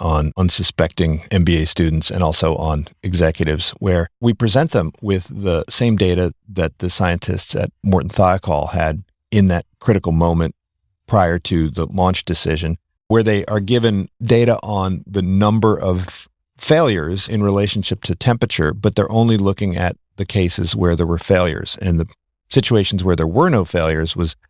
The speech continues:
in a separate data set. And it kinda works like clockwork, where the people very rarely ask for the missing data.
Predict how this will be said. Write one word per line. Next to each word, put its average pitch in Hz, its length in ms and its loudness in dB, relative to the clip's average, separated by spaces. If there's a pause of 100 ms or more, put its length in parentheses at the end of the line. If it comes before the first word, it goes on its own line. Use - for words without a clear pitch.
(320)
in 120 100 2
a 98 60 0
separate 98 400 0 (100)
data 95 220 2
set. - 340 -6
And 107 200 2 (180)
it - 180 -6
kinda 294 220 2
works 160 280 0
like 98 160 0
clockwork, 110 720 -2
where 98 320 2 (120)
the 107 360 0 (320)
people 151 260 2
very 135 300 2
rarely 117 580 2
ask 107 380 -4
for 92 400 0
the 92 140 -2
missing 98 320 2
data. 98 420 0